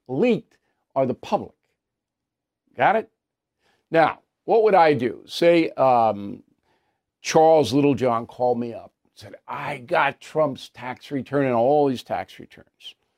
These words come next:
You wanna see 'em?" Now, I know it's illegal 'cause you can't do that, right? And I would say, "No, I don't wanna see 'em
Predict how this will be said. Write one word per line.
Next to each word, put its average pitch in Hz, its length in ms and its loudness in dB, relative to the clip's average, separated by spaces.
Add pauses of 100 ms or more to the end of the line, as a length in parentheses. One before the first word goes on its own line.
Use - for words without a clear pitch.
(380)
You 127 80 -2
wanna 139 160 2
see 233 280 0
'em?" - 100 -8 (1300)
Now, 143 140 4
I 165 120 6
know 190 180 4
it's 156 140 -2
illegal 175 600 0 (520)
'cause - 220 -12
you 113 80 -12
can't 123 260 -2
do 233 160 0
that, - 160 -6 (320)
right? 131 280 -2 (960)
And 151 120 2
I 160 100 4
would 156 140 2
say, 170 140 0
"No, 165 180 4
I 156 100 4
don't 160 120 2
wanna 147 160 0
see - 180 -14
'em - 60 -20